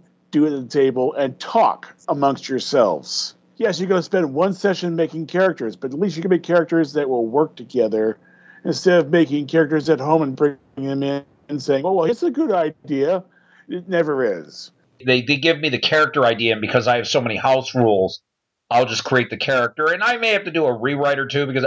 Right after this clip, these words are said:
Speaker 2: "Oh, well, I meant this." Okay, fine, get out the eraser. Pee me an ocean. Do not leave anything out. Tell me everything about this character, and yes, I want to know favorite color, shoe size, and favorite breakfast.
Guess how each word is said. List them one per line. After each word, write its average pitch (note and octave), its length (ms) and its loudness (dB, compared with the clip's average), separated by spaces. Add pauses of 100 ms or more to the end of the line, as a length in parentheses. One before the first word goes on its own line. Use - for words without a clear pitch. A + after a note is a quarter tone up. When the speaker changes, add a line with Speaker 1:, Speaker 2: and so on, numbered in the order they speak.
Speaker 2:
"Oh, G#3+ 200 0
well, E3+ 320 2
I E3 100 0
meant F#3+ 320 -2 (100)
this." C#3 320 0
Okay, F#2 460 -2
fine, E2+ 240 -4
get F2 140 0
out E2+ 160 0
the F2 180 -12
eraser. E2 400 -2 (380)
Pee C4 180 2
me A#3 160 2
an F#3 60 2
ocean. D3 420 -2 (300)
Do F#3+ 140 2
not G3+ 220 2
leave F3 180 -2
anything C#3+ 400 -4
out. A#2 180 2
Tell C#3 160 0
me C3+ 160 -4
everything E3 400 0
about C3 220 0
this B2 160 -4
character, A#2+ 440 2
and C#3+ 200 0
yes, D3+ 200 2
I C#3 100 2
want B2+ 240 0
to A#2+ 40 -10
know A#2 140 2
favorite C3+ 320 0
color, A2+ 240 0
shoe A#2+ 240 0
size, G#2 340 -2
and F#2 100 -16
favorite F#2 280 -4
breakfast. - 480 -4